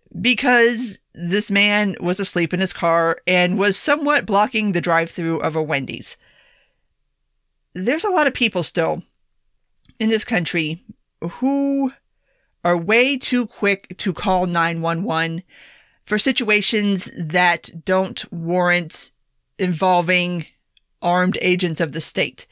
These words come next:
And this is an example of one of those. Like, why couldn't somebody have just, like,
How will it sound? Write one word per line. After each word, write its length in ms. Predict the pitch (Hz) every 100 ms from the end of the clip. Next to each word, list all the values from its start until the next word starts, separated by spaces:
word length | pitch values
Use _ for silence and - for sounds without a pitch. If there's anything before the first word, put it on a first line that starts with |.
| - - - _ _ _ _ _ _ _ _
And 520 | 147 202 208 196 175 - _ _ _ _
this 360 | - 143 226 269
is 220 | 302 240
an 160 | - 208
example 560 | 208 185 170 165 196 -
of 240 | 180 180
one 180 | 196 226
of 160 | 285 269
those. 240 | 170 160
Like, 140 | 170 160
why 400 | 170 202 247 262
couldn't 280 | - 247 -
somebody 440 | - 202 196 208 190
have 120 | 170
just, 280 | 185 180 -
like, 200 | 170